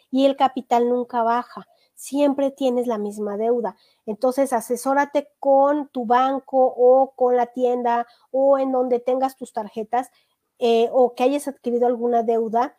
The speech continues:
porque, eh, puede ser un con-, un convenio en el cual abones a capital y estos intereses disminuyan. Haz pagos, eh, que te garanticen que se está cubriendo esto.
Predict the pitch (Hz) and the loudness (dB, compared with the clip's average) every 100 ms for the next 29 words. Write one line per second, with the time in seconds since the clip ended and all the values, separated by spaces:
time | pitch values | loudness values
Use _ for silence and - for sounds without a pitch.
0 | _ _ _ 269 277 277 _ 277 269 277 | _ _ _ 2 4 2 _ 0 2 0
1 | - 233 226 269 254 262 - 302 285 233 | -4 -6 -2 0 2 0 -2 -2 -2 0
2 | 247 240 262 277 269 269 294 294 254 226 | -2 -2 -4 -2 -8 -4 -2 0 0 0
3 | 240 247 _ _ 226 214 214 214 262 269 | 0 -2 _ _ -8 -6 -6 -2 4 4
4 | 339 339 220 220 233 240 254 233 262 277 | 2 -2 -2 0 2 0 -4 -4 -4 -4
5 | 269 262 262 285 285 269 302 285 254 247 | -4 -4 -2 0 0 -2 -6 -4 -2 0
6 | 240 254 233 233 233 233 240 277 240 185 | 0 0 -4 -4 -4 -2 -2 -2 -2 -4
7 | - _ _ _ _ _ _ _ _ - | -10 _ _ _ _ _ _ _ _ 2
8 | 269 302 - 339 285 294 302 302 _ _ | 4 4 6 6 8 4 2 0 _ _
9 | _ - 233 233 226 226 220 220 220 _ | _ 0 2 4 4 4 2 0 -2 _
10 | _ _ _ _ _ 277 262 254 247 233 | _ _ _ _ _ -2 0 2 4 4
11 | 233 226 330 330 262 254 226 220 233 226 | 2 0 -2 0 -2 -4 -6 -8 -8 -6
12 | 247 220 208 202 180 165 - | -6 -4 -6 -6 -10 -12 -20